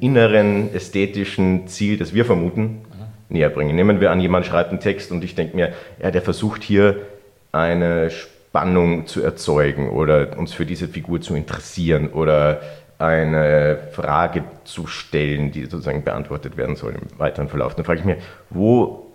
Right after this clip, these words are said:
Speaker 1: fällt meine Aufmerksamkeit ab beim Lesen? Wo, äh, wo steigt meine Spannung? Woran liegt das? Ja? Und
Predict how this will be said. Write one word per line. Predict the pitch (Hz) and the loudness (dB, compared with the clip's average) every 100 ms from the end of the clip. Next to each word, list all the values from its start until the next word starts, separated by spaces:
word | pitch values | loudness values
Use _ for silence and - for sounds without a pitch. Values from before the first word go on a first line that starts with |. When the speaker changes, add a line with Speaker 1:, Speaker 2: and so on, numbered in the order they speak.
| _ _ _ _ _ _ _ _ _ - | _ _ _ _ _ _ _ _ _ -2
Speaker 1:
fällt | 85 85 | -2 2
meine | 92 85 - | 2 2 2
Aufmerksamkeit | 85 85 - 87 - | 2 0 -4 -6 -2
ab | 117 - | -2 2
beim | 131 131 | 2 4
Lesen? | 127 123 120 117 95 | 0 0 0 0 0
Wo, | 87 92 92 87 - - _ - | 2 4 4 2 -4 -20 _ -8
äh, | 85 - | -8 -6
wo | 80 | -8
steigt | - 73 113 - | 0 0 0 2
meine | 110 110 | 2 2
Spannung? | - 92 104 101 - - | 0 4 4 2 0 -8
Woran | 92 92 82 80 | 0 2 2 0
liegt | 87 - 127 | -2 -4 -2
das? | 135 - - _ - | -2 -4 -20 _ -4
Ja? | 87 127 - - - _ _ _ _ - | -2 -2 -6 -16 -20 _ _ _ _ -2
Und | 98 - | -2 -2